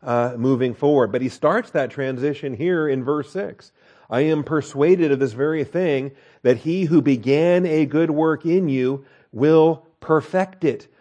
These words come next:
until the day of Christ Jesus." So even there, he's already starting that pivot. He's already starting that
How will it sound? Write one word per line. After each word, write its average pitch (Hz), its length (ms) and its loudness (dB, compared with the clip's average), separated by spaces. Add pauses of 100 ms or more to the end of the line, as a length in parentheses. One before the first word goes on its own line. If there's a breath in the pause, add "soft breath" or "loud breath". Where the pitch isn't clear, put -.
(120 soft breath)
until 131 500 0
the 127 120 0
day 127 300 0
of 123 200 -2
Christ 117 380 -8
Jesus." 110 480 -10 (300 soft breath)
So 147 160 2
even 190 400 4
there, 180 400 2
he's 120 200 -6
already 165 320 2
starting 170 440 -2
that 143 240 -4
pivot. 151 320 0
He's 123 140 -4
already 143 260 -2
starting 156 500 -2
that 131 320 0